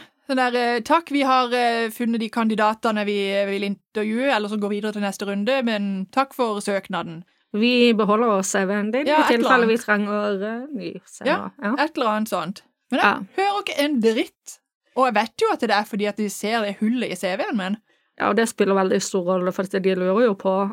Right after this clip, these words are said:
Speaker 2: "Ok, hvor mange år siden er det du tok masteren din nå? Fire?"
Speaker 1: Tre?
Speaker 2: Tre. Ja, det har gått
Speaker 1: Ja,
Speaker 2: så
Speaker 1: jeg var
Speaker 2: mange år.
Speaker 1: ferdig i tjueto.
Speaker 2: Tre år?
Speaker 1: Mm.
Speaker 2: Det er, det er lenge.
Speaker 1: Det er det, og det siste året har jeg vært aktiv jobbsøker. I ett år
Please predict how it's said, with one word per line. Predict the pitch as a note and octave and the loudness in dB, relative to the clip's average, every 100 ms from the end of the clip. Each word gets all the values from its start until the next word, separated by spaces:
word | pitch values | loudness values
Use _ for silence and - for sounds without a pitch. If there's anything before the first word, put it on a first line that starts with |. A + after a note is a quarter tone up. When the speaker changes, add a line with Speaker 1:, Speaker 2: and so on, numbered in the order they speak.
| - | -6
Speaker 2:
"Ok, | F#3+ G3+ G#3 A3 - _ _ G3 | -4 -2 0 -2 -6 _ _ 0
hvor | G3 | 2
mange | G3+ G3+ | 2 2
år | G3+ | 0
siden | G3 G#3 F#3+ | 0 -2 0
er | F#3+ | 0
det | F#3 | 0
du | F#3+ | -4
tok | F#3+ A#3 | -4 -4
masteren | A#3 F#3+ - F#3 | -2 -4 -6 -10
din | F3+ F3+ | -8 -10
nå? | F#3 - _ _ _ | -12 -16 _ _ _
Fire?" | G3 F#3+ C4+ - _ _ _ - | -4 -2 -4 -4 _ _ _ -8
Speaker 1:
Tre? | A#3+ G4 - _ - | -6 -6 -12 _ -4
Speaker 2:
Tre. | A#3 G#3 _ _ _ | -4 -4 _ _ _
Ja, | B3 | 4
det | C#4 | 4
har | |
gått | A#3 | 6
Speaker 1:
Ja, | B3 - | 4 2
Speaker 2:
så | - - | 2 6
Speaker 1:
jeg | C4+ | 8
var | C#4+ | 8
Speaker 2:
mange | C4+ | 6
år. | C4 | 4
Speaker 1:
ferdig | C4+ | 2
i | B3 | 0
tjueto. | A#3+ A#3+ G3+ - _ _ _ _ _ - | -2 -2 -4 -8 _ _ _ _ _ 2
Speaker 2:
Tre | C#4+ D4 | 6 6
år? | D4 B3+ G#3+ | 6 6 4
Speaker 1:
Mm. | F4+ B3+ D4 _ _ _ _ - | 0 -2 -2 _ _ _ _ 2
Speaker 2:
Det | A#3+ | 6
er, | E4 D#4 A#3+ | 6 6 4
det | G3+ | 4
er | C4 | 6
lenge. | B3 G3 G3+ G3 A3 | 6 4 2 2 2
Speaker 1:
Det | C4 | 2
er | |
det, | C#4+ A3 | 2 0
og | A#3 | 0
det | B3+ | -2
siste | B3 A#3 C4 | -2 -2 0
året | A3 B3+ A#3+ | 2 2 2
har | A3 G#3+ | 0 0
jeg | G#3 | 0
vært | - | 0
aktiv | B3+ - A3+ | -2 -2 -4
jobbsøker. | G3+ G#3+ - G#3 G3+ G3 - _ _ - | -2 -2 -2 -4 -4 -8 -8 _ _ -2
I | C#4 | 2
ett | D4+ C4+ - | 4 2 2
år | A#3+ C#4 A3 | 4 6 4